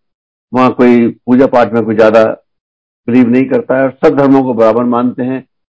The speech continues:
ये पूजा पाठ में कोई ज्यादा जोर नहीं है, और रिलीजियस नहीं है लोग वहां ज्यादा, आर्मी में जो है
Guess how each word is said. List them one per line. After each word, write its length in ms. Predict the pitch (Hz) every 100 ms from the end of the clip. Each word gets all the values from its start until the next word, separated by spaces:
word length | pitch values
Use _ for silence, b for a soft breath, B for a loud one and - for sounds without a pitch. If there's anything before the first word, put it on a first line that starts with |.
| 143
ये 80 | 143
पूजा 280 | 156 175
पाठ 200 | 156 156
में 160 | 143 147
कोई 100 | 143
ज्यादा 240 | 127 117
जोर 260 | 107 107 104
नहीं 280 | 104 127 113
है, 120 | 98 - _ _ _ _ _ -
और 280 | 127 127 123 123 117 - _ _ _ -
रिलीजियस 600 | 147 160 160 165 175 156 151
नहीं 240 | 156 147
है 60 | 113
लोग 260 | 107 92
वहां 160 | 87 90
ज्यादा, 440 | 92 101 _ 113
आर्मी 160 | 110 107
में 140 | 98 -
जो 160 | - 90
है 140 | -